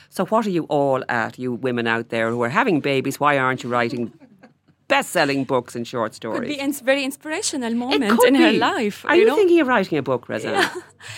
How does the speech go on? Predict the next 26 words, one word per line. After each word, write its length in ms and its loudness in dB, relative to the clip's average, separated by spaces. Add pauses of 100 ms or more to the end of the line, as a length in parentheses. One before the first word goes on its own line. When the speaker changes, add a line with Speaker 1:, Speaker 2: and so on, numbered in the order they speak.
(240)
Speaker 2:
Um, 760 2 (480)
I 100 4
mean, 280 0
I, 180 2
I 160 4
honestly 380 0
recently 800 -4
started 400 -2
to 100 -4
think, 540 -6 (180)
uh, 800 -2 (1000)
uh, 300 4 (380)
yeah, 260 6
I 80 2
mean, 160 0
I 240 2
had, 520 0 (720)
even 460 2
when 140 0
I 80 2
was 180 2
in 80 -4
Syria, 420 -2
I 140 0
wrote 260 -2
short 260 -2